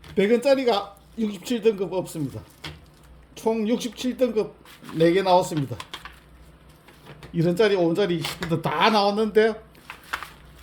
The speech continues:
지금, 지금 백 원짜리가 육십칠 등급 하-, 빠졌습니다. 아우, 백 원짜리 한번, 백 원짜리만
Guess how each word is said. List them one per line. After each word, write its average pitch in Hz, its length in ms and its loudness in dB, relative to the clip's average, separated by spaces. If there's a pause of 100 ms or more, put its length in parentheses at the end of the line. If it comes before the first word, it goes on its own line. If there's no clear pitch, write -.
지금, 185 400 -4 (1600)
지금 202 260 -2
백 165 160 4
원짜리가 202 720 2 (600)
육십칠 175 500 -6
등급 185 320 0
하-, - 160 -10 (320)
빠졌습니다. 156 680 -2
아우, 170 400 6 (1300)
백 175 140 6
원짜리 226 400 6
한번, 180 280 0 (1300)
백 175 140 6
원짜리만 226 600 4